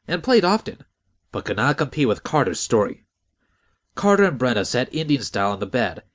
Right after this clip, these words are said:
and they rolled dice and moved chips. However, Carter's expertise became apparent early on, sweeping as many games of backgammon as Brenda had with darts. Carter noticed that Brenda's enthusiasm for the game diminished considerably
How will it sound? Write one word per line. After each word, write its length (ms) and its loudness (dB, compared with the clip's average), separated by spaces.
and 100 -4
they 100 0
rolled 260 2
dice 260 0
and 140 -6
moved 200 0
chips. 500 -6
However, 560 -2
Carter's 380 4
expertise 640 -2
became 240 -6
apparent 420 -2
early 240 0
on, 260 -2
sweeping 420 2
as 160 -2
many 200 -2
games 280 -2
of 140 -4
backgammon 580 -4
as 160 -2
Brenda 300 0
had 220 -2
with 160 -10
darts. 420 0
Carter 280 4
noticed 280 2
that 160 0
Brenda's 300 2
enthusiasm 560 4
for 100 -2
the 80 2
game 220 -6
diminished 440 -4
considerably 680 0